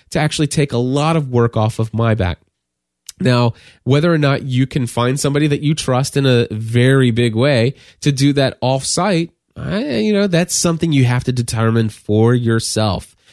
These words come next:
And you certainly have to worry about security and, and, and personal information. And,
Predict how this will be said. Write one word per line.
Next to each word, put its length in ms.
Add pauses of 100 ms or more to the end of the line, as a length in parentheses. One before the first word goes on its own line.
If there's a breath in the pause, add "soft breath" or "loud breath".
(240 soft breath)
And 440
you 200
certainly 460
have 180
to 100
worry 240
about 380
security 580
and, 220 (320 soft breath)
and, 360
and 240
personal 540
information. 540
And, 180